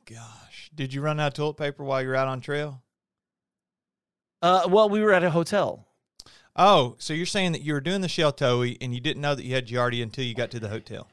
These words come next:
Speaker 1: I missed that.
Speaker 2: Yeah, we didn't know. What we didn't know, yeah, it was, it had been raining the whole time. We've been sleeping in rain and wet stuff the whole time. And we were at a, we were nearby a trail town,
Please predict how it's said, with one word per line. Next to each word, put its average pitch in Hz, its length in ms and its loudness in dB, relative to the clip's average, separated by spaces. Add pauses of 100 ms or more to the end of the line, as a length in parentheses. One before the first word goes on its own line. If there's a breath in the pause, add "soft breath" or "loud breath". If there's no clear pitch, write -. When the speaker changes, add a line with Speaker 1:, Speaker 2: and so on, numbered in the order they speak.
(120)
Speaker 1:
I 113 120 -6
missed 139 260 -4
that. - 80 -4
Speaker 2:
Yeah, 151 100 4
we 156 120 0
didn't 190 200 -2
know. 190 180 6
What 170 180 0
we 170 80 4
didn't 185 160 2
know, 180 140 4
yeah, 151 160 2
it 127 40 2
was, 143 140 -4
it - 60 -6
had 165 120 -2
been 147 160 -8
raining 220 300 0
the 156 80 0
whole 165 140 0
time. 147 140 -2
We've 175 120 -4
been 160 100 -6
sleeping 165 360 -6
in 127 100 -14
rain 135 360 -6
and 113 120 -16
wet 127 220 0
stuff - 260 -2
the 117 100 2
whole 123 140 0
time. 104 380 -4 (480)
And 131 320 2
we 147 100 0
were 143 80 6
at 131 160 4
a, - 40 -4
we 139 140 2
were 127 80 4
nearby 139 400 4
a 120 40 4
trail 170 320 4
town, 113 400 0